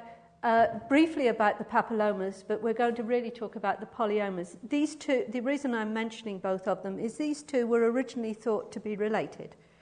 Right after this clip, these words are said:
Um, they've got very similar looking capsid structures. Again,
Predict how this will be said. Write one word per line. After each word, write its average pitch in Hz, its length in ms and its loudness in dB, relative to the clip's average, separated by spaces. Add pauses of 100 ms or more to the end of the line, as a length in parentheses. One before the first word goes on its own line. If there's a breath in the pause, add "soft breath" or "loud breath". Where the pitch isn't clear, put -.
(480 loud breath)
Um, 214 460 2 (140)
they've 226 200 4
got 220 260 2
very 254 220 6
similar 247 380 2
looking 208 320 -4
capsid - 440 -6
structures. - 600 -12 (380)
Again, 196 500 -4